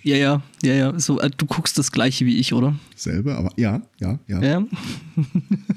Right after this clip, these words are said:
Speaker 1: Genau, ich hab da vorhin, vorhin da mal schnell, also ich hab's vorher schon gelesen und dachte mir schon so, yay!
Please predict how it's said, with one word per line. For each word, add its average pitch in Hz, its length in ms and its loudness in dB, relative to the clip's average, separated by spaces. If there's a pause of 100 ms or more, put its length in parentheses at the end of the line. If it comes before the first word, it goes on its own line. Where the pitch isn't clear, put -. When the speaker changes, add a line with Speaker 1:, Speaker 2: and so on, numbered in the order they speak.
(500)
Speaker 1:
Genau, 170 220 2
ich 135 140 2
hab - 80 -4
da 156 100 2
vorhin, 156 380 2
vorhin 147 300 2
da 139 100 4
mal 139 160 4
schnell, 131 300 2
also 135 220 0
ich 147 120 2
hab's - 160 -2
vorher 170 240 2
schon 165 160 2
gelesen 151 260 2
und 160 80 2
dachte 160 160 0
mir 151 60 4
schon 139 140 2
so, 131 120 4
yay! 330 680 2